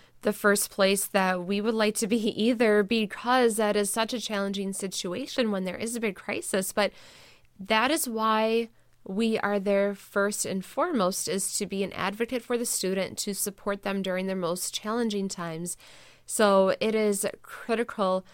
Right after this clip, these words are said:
on both an ethical and moral, I believe, um, way for us to be present during those crises as well.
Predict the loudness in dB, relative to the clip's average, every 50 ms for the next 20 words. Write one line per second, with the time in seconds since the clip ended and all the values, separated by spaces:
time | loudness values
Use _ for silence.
0 | -20 -20 -20 _ -4 0 2 2 2 2 0 0 -2 -2 -2 -2 -2 -2 -2 -6
1 | -14 -20 -20 _ _ -8 -8 -4 -4 -6 -6 -4 -4 0 2 2 2 2 0 0
2 | 0 0 0 -2 -2 -2 -2 -2 -2 0 0 0 0 0 0 0 -2 -2 -2 -2
3 | -2 -2 -2 -4 -6 -8 -10 -10 -8 _ -6 -4 -4 -4 -4 -4 -6 -8 -12 -12
4 | -12 -6 -4 -2 -2 -2 -2 -2 -2 -4 -4 -6 -10 -4 -2 0 0 0 0 -2
5 | -4 -4 -4 -4 -4 -6 -6 -4 -4 -4 -2 -2 -4 -4 -6 -6 -4 -2 -2 0
6 | 0 -2 -2 -4 -4 -6 -8 -8 -8 -6 -4 -4 -4 -4 -4 -4 -4 -4 -6 -6
7 | -4 -4 -2 -4 -4 -4